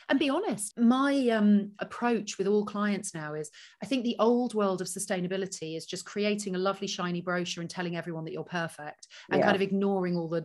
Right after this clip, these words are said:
Speaker 1: the difficult stuff that we don't like talking about. The new way is to accept that our economy is not sustainable. You know,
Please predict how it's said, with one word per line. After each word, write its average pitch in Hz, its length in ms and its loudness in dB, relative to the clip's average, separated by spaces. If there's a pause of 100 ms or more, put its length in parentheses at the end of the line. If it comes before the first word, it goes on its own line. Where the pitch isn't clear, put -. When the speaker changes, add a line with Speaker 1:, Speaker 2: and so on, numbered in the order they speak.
(120)
Speaker 1:
the 175 120 -2
difficult 185 600 -4
stuff - 500 -6
that 175 200 -4
we 175 80 -4
don't 165 200 -4
like 165 160 -8
talking 175 380 -6
about. 143 380 -10 (840)
The 233 100 6
new 240 440 8
way 151 560 -4
is 196 160 -2
to 196 140 -2
accept - 520 -2
that 175 240 -2
our 220 300 2
economy 175 920 -4 (520)
is 220 260 4
not 185 300 2
sustainable. 170 960 -6
You 196 100 -2
know, 190 160 0